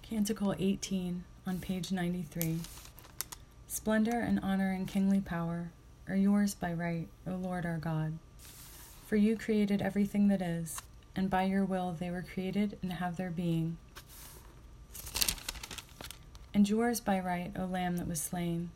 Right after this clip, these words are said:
for with your blood you have redeemed for God, from every family, language, people, and nation, a kingdom of priests to serve our God.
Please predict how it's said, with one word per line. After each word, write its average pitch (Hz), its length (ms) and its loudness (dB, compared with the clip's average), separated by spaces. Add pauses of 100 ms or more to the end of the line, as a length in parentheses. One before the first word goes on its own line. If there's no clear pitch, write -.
(120)
for 202 160 0
with 202 240 2
your 220 140 2
blood 180 360 0
you 190 100 0
have 180 140 -2
redeemed 196 460 4
for 196 160 -6
God, 165 400 0 (640)
from 208 160 6
every 202 240 8
family, 208 680 4 (100)
language, 196 720 4
people, 226 360 4
and 220 180 4
nation, 175 560 0 (580)
a 202 80 0
kingdom 220 340 6
of 220 160 0
priests 185 420 -2
to 180 60 -6
serve 180 300 -2
our 180 160 0
God. 170 400 -2